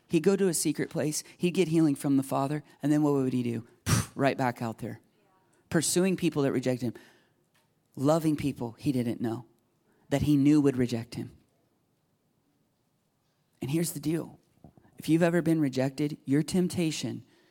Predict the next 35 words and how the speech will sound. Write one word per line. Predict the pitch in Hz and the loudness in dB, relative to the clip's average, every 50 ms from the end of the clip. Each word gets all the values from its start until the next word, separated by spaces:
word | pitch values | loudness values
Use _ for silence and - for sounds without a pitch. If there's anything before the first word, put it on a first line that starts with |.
| _ _ _ _ - | _ _ _ _ -8
is | - - - | -6 -4 -2
to | - 127 | 0 2
be | 127 123 | 2 2
a | 123 | 2
monk. | 120 117 117 - - - - - _ _ _ _ _ _ _ _ _ _ _ _ _ _ _ _ _ _ _ _ - | 0 -2 -4 -6 -10 -14 -16 -16 _ _ _ _ _ _ _ _ _ _ _ _ _ _ _ _ _ _ _ _ -4
How | - 151 | 0 2
many | 151 156 151 | 4 4 4
times | - 175 151 156 143 | 4 4 2 2 2
have | 151 143 | 0 0
I | 143 147 143 | -2 0 0
heard, | 147 127 123 - - - _ - | -2 -4 -4 -8 -14 -20 _ -8
"The | - 143 | -6 -4
people | - - 185 185 - 202 185 | 0 2 2 2 2 2 2
you | 160 175 190 | 2 4 4
know | 180 170 156 | 6 6 4
that | 139 135 - | 4 2 2
don't | 156 156 147 | 2 2 2
go | 143 165 | 2 0
to | 156 147 | 0 0
church | - - 147 139 - - | 0 0 0 0 0 -2
that | 139 135 | -4 -2
believe | - 139 143 139 135 | 0 0 0 2 2
in | 135 135 | 2 2
God, | 127 127 127 120 - - - - _ _ _ _ _ _ | 2 0 -2 -4 -8 -12 -20 -20 _ _ _ _ _ _
why | - 131 131 139 139 143 | 0 2 4 4 4 4
don't | 139 139 135 123 | 4 2 0 0
they? | - 120 113 110 - _ _ _ _ _ _ _ _ _ _ _ | -2 -6 -8 -8 -12 _ _ _ _ _ _ _ _ _ _ _
'Cause | - 151 135 123 | -4 -2 0 2
they | 135 135 | 2 4
went | 131 139 139 131 | 6 6 4 4
to | - 127 | 2 -2
church | - 143 123 120 - | 0 0 0 0 -2
at | 113 - | -4 -4
some | - 120 120 117 | -4 -4 -6 -6
point." | - 120 98 - - | -6 -8 -10 -10 -12